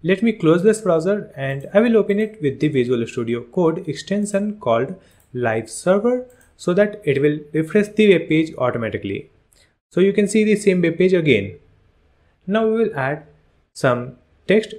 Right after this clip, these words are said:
on this web page. So let's come back to the H T M L file, and here we will add one text in H one tag. Text to speech converter. You can see this text in the center of this web page. After this, we will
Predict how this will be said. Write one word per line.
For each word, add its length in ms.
on 200
this 180
web 220
page. 320
So 300
let's 220
come 160
back 220
to 80
the 120
H 120
T 80
M 80
L 60
file, 320
and 160
here 220
we 100
will 240
add 220
one 320
text 320
in 380
H 180
one 220
tag. 340
Text 280
to 160
speech 460
converter. 640
You 120
can 160
see 160
this 240
text 300
in 140
the 100
center 560
of 220
this 180
web 220
page. 340
After 280
this, 300
we 80
will 160